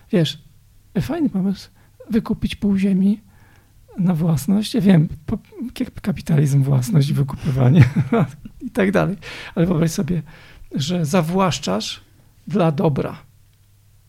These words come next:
Wiesz, jakby wykorzystujesz ten sam, y, straszny,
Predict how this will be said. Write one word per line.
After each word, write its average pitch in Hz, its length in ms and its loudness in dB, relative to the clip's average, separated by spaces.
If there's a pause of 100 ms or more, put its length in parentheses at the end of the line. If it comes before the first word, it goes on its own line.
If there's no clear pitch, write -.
(640)
Wiesz, 170 260 -2
jakby 170 300 0
wykorzystujesz 185 580 -4
ten 175 160 -2
sam, 185 360 0 (1160)
y, 160 40 -2
straszny, 175 800 -2